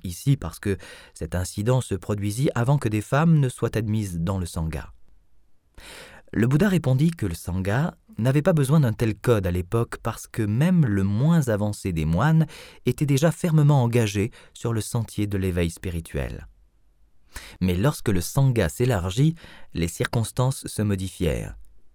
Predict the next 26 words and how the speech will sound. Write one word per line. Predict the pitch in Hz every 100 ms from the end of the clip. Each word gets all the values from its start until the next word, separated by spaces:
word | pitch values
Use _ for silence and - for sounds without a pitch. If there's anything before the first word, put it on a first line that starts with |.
| - 107
et | 98
un | 90
code | - 120 92
de | 82
conduite | 85 113 117 143 -
émergea | 151 147 127 110 82
progressivement | - 147 131 127 - 104 104 101 127
pour | - 113
plusieurs | - - 120 98 87
raisons. | 80 78 73 57 - - - _ - _ - - - - - - - - _ _ _ _ _ _ _ _ _ _ _ _ _ _ - - _ -
Pour | 113 104 -
contribuer | 170 165 151 131 139 139 160 -
à |
protéger | 85 120 110 104 98
les | 92
moines | 98 104 98 82 64
des | 85 92
influences | 104 - 101 98 87
de | 78
l'attachement, | 73 - 82 - 92 110 143
de | 104 95
la | 80
haine | 80 82 90 - -
et |
de | 95 92
l'ignorance. | 95 92 78 73 65 -